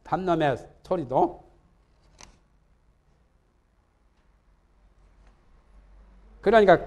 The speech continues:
그것은 통진실이 되고, 여러 곳에서 여러 가지 소리가 나도 여러 가지 소리를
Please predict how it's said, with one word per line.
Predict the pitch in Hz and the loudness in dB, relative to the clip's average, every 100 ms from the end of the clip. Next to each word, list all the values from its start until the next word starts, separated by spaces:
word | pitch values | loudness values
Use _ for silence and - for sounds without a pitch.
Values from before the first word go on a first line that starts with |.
| - | -12
그것은 | - 190 208 175 151 - - - - - | -4 2 4 4 0 -8 -20 -20 -18 0
통진실이 | 214 226 220 175 160 127 - - | 0 2 -2 -2 -4 -6 -12 -6
되고, | 143 101 82 - - - - - - - - - - - - - - _ _ _ 160 | -6 -6 -14 -20 -20 -20 -20 -20 -20 -20 -20 -20 -20 -20 -20 -20 -20 _ _ _ 6
여러 | 247 269 | 10 10
곳에서 | 262 226 220 208 151 - - - 127 | 10 8 10 8 8 -6 -20 -14 4
여러 | 202 254 | 8 10
가지 | 240 226 208 185 | 10 8 6 -2
소리가 | - - - 254 262 185 | -6 -14 -2 2 8 6
나도 | - 156 202 170 - - | 8 6 6 4 2 4
여러 | 185 | 6
가지 | 226 190 156 | 8 6 4
소리를 | - - 233 202 175 | -4 -2 0 2 0